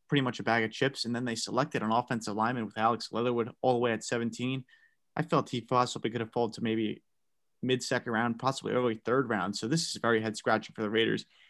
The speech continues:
It seems like they're going in circles, and to me, it seems like they're definitely gonna be the worst team in the A F C West next year.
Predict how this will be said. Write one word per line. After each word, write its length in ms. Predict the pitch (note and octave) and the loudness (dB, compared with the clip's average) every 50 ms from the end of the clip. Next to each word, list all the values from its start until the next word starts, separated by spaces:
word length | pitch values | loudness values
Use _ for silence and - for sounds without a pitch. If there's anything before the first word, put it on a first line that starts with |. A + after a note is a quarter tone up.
| _ _ _ | _ _ _
It 140 | - C#3+ C#3 | -6 -4 0
seems 220 | - E3+ F3 D#3+ D3+ | 2 4 4 6 6
like 160 | D3 D3 D3 | 4 4 4
they're 100 | C#3 C3 | 2 4
going 240 | C3 B2+ B2+ B2+ B2 | 4 4 4 4 2
in 80 | A2+ | 0
circles, 440 | G#2+ - B2 A#2 A2+ B2 A#2+ A2 - | 2 2 2 2 2 2 -2 -2 -2
and 180 | - C3+ B2+ - | -4 -4 -4 -2
to 80 | C3+ | -2
me, 340 | B2+ B2+ C3+ C#3+ C3+ C3 G2 | -2 0 0 0 0 0 -2
it 100 | C3+ C3 | -2 -4
seems 220 | - - C3 A#2 | -4 -6 -4 0
like 160 | A#2+ A#2 A2+ - | 0 0 0 0
they're 80 | A#2+ | -2
definitely 320 | A#2 A2+ B2 A#2 - B2+ A2+ | 0 2 0 0 0 -2 -2
gonna 160 | A#2+ A#2 A2+ | -2 0 0
be 80 | A#2 | 2
the 100 | A#2 A2+ | 2 2
worst 300 | G#2+ A2 A2 A2 - - | 2 2 2 0 -2 -4
team 160 | - A#2 A2+ G#2+ | -4 -2 0 0
in 80 | G#2 | 0
the 80 | G#2 G#2 | 0 -2
A 120 | G#2 G#2+ | -2 -2
F 60 | G#2 - | -4 -4
C 120 | - - | -4 -4
West 260 | G2+ G#2 G#2+ - - | -2 -2 -2 -4 -6
next 220 | - G#2 - - - | -8 -8 -10 -8 -8
year. 160 | F#2+ G2+ | -8 -10